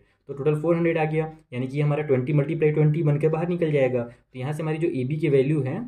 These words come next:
वो twenty centimeter निकल करके आ जाएगी, यानी कि ये जो मेरी side है ना इधर वाली, ये twenty centimeter है। अब हम लोग क्या करते हैं कि ये जो मेरा छोटा वाला triangle है एबीडी, इसी का area निकाल लेते हैं। तो यहाँ पर आप लिखोगे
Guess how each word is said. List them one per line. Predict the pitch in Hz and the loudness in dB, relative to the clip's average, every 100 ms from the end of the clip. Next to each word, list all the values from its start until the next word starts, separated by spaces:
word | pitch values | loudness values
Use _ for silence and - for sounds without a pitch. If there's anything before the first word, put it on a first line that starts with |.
| - _ | -14 _
वो | 135 180 | -4 -2
twenty | 120 110 135 214 | -2 -4 -8 -8
centimeter | 120 117 147 117 151 | -6 -4 -2 -2 -2
निकल | 180 117 110 | -2 -2 -2
करके | 113 233 | -2 -2
आ | 160 | -2
जाएगी, | 107 101 98 | -2 -6 -10
यानी | 101 - _ 127 | -20 -20 _ -10
कि | 131 | -4
ये | 156 | -2
जो | 160 | 0
मेरी | 151 147 | 0 0
side | 127 120 | 0 0
है | 135 | 0
ना | |
इधर | 175 123 | 0 0
वाली, | 113 147 - - - | 0 0 -4 -8 -6
ये | 180 | -4
twenty | 190 117 175 | 0 -2 -2
centimeter | 214 113 104 101 98 98 | -6 -6 -8 -12 -14 -16
है। | 101 - _ 127 | -16 -18 _ -8
अब | |
हम | 156 | -4
लोग | 175 | -2
क्या | 170 | -2
करते | 165 151 160 | -2 -4 -6
हैं | 170 | -6
कि | 139 | -4
ये | 143 | -2
जो | 151 | 2
मेरा | 147 147 | 2 2
छोटा | 127 131 | 0 2
वाला | 143 | 2
triangle | 139 127 131 143 | 2 0 2 2
है | 135 139 | 2 -2
एबीडी, | 123 120 | -2 -2
इसी | 165 156 | -2 0
का | 170 | 0
area | 151 135 110 | 2 2 0
निकाल | 110 101 | -2 -6
लेते | 98 - | -8 -10
हैं। | 104 101 | -14 -16
तो | _ _ - | _ _ -12
यहाँ | 123 | -8
पर | 127 | -6
आप | 135 | -4
लिखोगे | 120 120 120 | -2 -2 -2